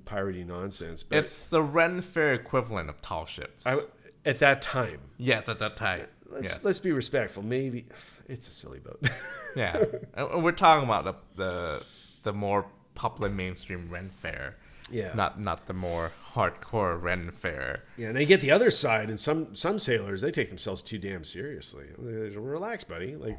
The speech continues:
Speaker 1: we're, we're, you know, we don't get paid enough to take this too seriously.
Speaker 2: I heard that when the Lady was being built, there was kind of a clash between kind of a two groups. There, there were more of a modern shipwrights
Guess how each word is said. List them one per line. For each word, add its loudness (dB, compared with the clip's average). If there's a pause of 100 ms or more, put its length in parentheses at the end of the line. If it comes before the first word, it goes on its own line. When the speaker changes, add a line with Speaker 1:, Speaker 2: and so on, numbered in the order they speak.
(140)
Speaker 1:
we're, -12
we're, -6
you 0
know, 0
we 2
don't 2
get -2
paid 6
enough -2
to -10
take -4
this -8
too -8
seriously. -10 (600)
Speaker 2:
I 4
heard 4
that 2
when -2
the 2
Lady 2
was -2
being -6
built, -4
there -4
was -4
kind -4
of -4
a -6
clash -6 (280)
between -6 (300)
kind -6
of -4
a -8
two -10
groups. -4 (560)
There, 4
there 0
were 0
more 0
of -2
a 0
modern 0 (720)
shipwrights -2